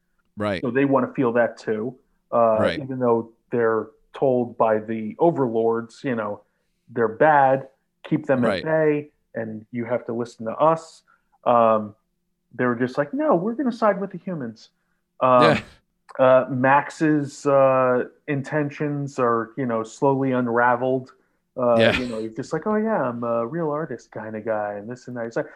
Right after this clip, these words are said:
Speaker 2: "I just, I like to eat steak and get, you know, get off me, and I just, I
Speaker 1: <laughs>
Speaker 2: just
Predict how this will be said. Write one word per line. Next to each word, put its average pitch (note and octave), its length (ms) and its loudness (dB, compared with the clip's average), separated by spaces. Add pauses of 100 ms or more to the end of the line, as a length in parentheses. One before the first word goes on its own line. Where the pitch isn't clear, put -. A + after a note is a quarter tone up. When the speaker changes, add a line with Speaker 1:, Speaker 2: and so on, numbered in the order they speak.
(200)
Speaker 2:
"I C#4 300 6 (100)
just, A3+ 260 2
I A#3 160 6
like G3+ 320 2
to F3+ 60 -6
eat D#3+ 220 -6
steak G#3+ 500 -2
and B2 220 -6
get, F3+ 140 -6
you G3 120 -2
know, C3 100 2
get A#3+ 180 2
off G#3 200 4
me, G3 100 4
and D#3 160 4
I D#3+ 80 -4
just, G#3 260 0
I F3+ 140 2
Speaker 1:
<laughs> - 80 -8
Speaker 2:
just F#3+ 180 -2